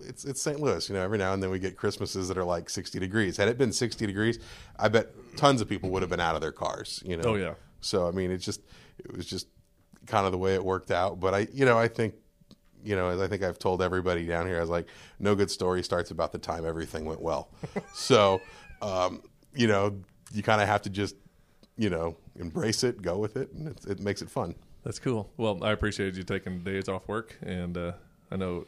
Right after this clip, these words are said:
Speaker 2: around Christmas it's a little easier to do that, but still,
Speaker 1: Yeah.
Speaker 2: you have to do it.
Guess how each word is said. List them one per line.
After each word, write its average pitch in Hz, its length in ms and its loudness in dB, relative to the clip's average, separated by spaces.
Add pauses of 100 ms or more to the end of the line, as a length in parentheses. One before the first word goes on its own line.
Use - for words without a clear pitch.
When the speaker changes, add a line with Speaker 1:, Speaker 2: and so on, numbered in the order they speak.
(140)
Speaker 2:
around 95 180 -2
Christmas - 360 -8
it's 85 140 -12
a 95 40 -6
little 90 140 -6
easier 87 260 -6
to 82 60 -10
do 90 140 -6
that, 85 160 -8
but - 160 -6
still, 92 220 -4
Speaker 1:
Yeah. 87 100 -2
Speaker 2:
you 92 100 -6
have 92 140 -6
to 95 60 -8
do 90 140 -8
it. 92 100 -10